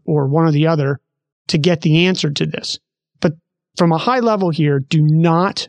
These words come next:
mingle your assets. It can ruin you and the company. And the fifth mistake to avoid, business owners, is play by and enforce the rules.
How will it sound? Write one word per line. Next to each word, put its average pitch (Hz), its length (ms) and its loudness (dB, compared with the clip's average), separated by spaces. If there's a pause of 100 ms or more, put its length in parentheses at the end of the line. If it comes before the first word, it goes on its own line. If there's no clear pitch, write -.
(140)
mingle 151 640 0 (520)
your 147 180 -2
assets. 143 520 -4
It 156 160 -2
can 143 340 0 (640)
ruin 190 540 2
you 226 500 0 (680)
and 175 240 2
the 151 60 0
company. 143 460 -6 (880)
And 147 240 2
the 143 80 0
fifth - 600 -2
mistake 202 520 -2
to 185 160 0
avoid, 147 580 0 (800)
business 147 360 -2
owners, 143 360 -2
is 135 420 -2 (800)
play 214 320 0
by 170 500 -2
and 165 320 0
enforce 156 760 -2
the 156 120 -2
rules. 135 360 -4